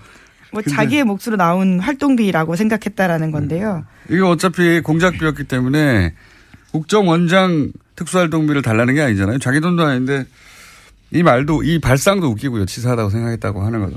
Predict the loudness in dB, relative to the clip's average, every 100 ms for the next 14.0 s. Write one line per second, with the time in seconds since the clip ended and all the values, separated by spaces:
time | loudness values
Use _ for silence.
0 | -12 -8 -2 0 2 2 2 0 0 0
1 | -4 -2 -2 0 -2 0 2 4 4 6
2 | 2 0 -4 -10 -8 -6 -4 -6 -10 -20
3 | -20 -18 -16 -16 -16 -16 -16 -18 -20 -18
4 | 0 4 6 6 4 4 4 4 4 2
5 | 0 -4 -2 0 0 2 2 2 2 2
6 | 2 2 0 -2 -2 -2 -2 -6 -10 -8
7 | -8 -12 -12 -8 -2 2 2 2 0 0
8 | 0 0 -4 -8 -12 -8 -6 -4 -4 -2
9 | 0 0 0 0 -2 -4 -8 -8 -8 _
10 | -20 -20 _ _ 2 4 4 2 0 -2
11 | 0 0 0 -4 -6 -2 -2 -2 0 0
12 | 2 2 0 0 0 -2 -2 0 2 2
13 | 0 -4 -10 -14 -14 _ _ _ -18